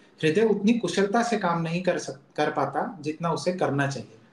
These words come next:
Heart failure का ये मतलब नहीं होता कि हमारा heart बिल्कुल ही फेल हो गया या अचानक से मरीज की जान को खतरा है। Heart failure एक slowly progressive disease है जो धीरे-धीरे, धीरे-धीरे बढ़ती जाती है, जिसके कारण से मरीज को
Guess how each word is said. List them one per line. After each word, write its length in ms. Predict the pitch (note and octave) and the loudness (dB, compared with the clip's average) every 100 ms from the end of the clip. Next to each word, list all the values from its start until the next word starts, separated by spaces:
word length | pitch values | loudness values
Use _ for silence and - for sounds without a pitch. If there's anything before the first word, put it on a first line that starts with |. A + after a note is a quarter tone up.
| _ _ _ _ _ | _ _ _ _ _
Heart 240 | - D#3+ F#3+ | -4 -2 2
failure 260 | A3+ A3+ | 4 4
का 200 | A3+ A#3+ | 4 4
ये 260 | A3 - G3 | 4 4 4
मतलब 340 | G#3 G#3 G#3+ | 4 4 4
नहीं 140 | G#3 G#3+ | 4 4
होता 240 | G#3 G3+ | 2 2
कि 140 | G3 G3 | 2 0
हमारा 280 | F3+ F3+ | 2 2
heart 240 | E3+ F3 C#3 | 2 0 2
बिल्कुल 280 | C3+ D#3 F3+ | 2 4 2
ही 60 | |
फेल 260 | F3+ E3+ E3 | 4 2 2
हो 100 | D3+ | 2
गया 300 | D#3 D#3 - - _ C#3 | 2 0 -4 -20 _ 2
या 140 | D3 | 2
अचानक 460 | D#3+ - E3 D#3 D#3+ | 2 0 0 0 0
से 140 | - | 0
मरीज 280 | D3+ C#3+ - | 0 0 -2
की 100 | D#3+ | 0
जान 220 | C#3 C3+ | 2 2
को 100 | D#3 | 0
खतरा 340 | - C#3 C3+ A2+ | 0 -2 -2 -4
है। 140 | A2+ - - - - | -6 -16 -20 -20 -8
Heart 240 | - F3+ F#3+ | -2 0 2
failure 320 | B3 A3+ A3+ | 4 6 8
एक 240 | B3 - | 6 2
slowly 760 | - - - F#3 F3+ G#3 B3 C4 - | -8 -12 0 4 6 6 6 4 4
progressive 520 | - D#3+ D#3+ G3 F#3 D3 | 2 2 2 2 2 0
disease 320 | D3+ E3 C3 | 2 0 0
है 140 | B2+ - - _ - | -4 -12 -20 _ -2
जो 140 | D#3+ G3+ | 2 4
धीरे-धीरे, 760 | - D3+ G3+ A3 F#3 F#3+ G3 | 4 2 6 6 6 6 6
धीरे-धीरे 540 | F3 E3+ G3 F3 D3+ A3+ | 4 4 4 2 0 -2
बढ़ती 400 | D3 C3+ F#3+ F#3+ | 0 0 4 2
जाती 300 | - - C#3 | 2 -2 -10
है, 220 | E3 - | -10 -18
जिसके 280 | C#3+ - G#3 | -14 -2 0
कारण 280 | G3 E3+ E3+ | 2 0 -2
से 180 | - E3+ | -6 -8
मरीज 280 | D3 D#3 - | -6 -8 -8
को 240 | - F#3+ | -12 -14